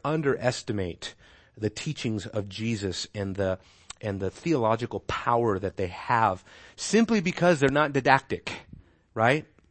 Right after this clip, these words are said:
They're parabolic. Um, they're, they're spoken in personal conversation.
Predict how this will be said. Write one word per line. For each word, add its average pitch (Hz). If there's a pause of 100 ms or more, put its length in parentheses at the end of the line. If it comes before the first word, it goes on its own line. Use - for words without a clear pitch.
(140)
They're 120
parabolic. 123 (560)
Um, 98 (240)
they're, 107
they're 107
spoken 117 (320)
in 107
personal 123
conversation. 110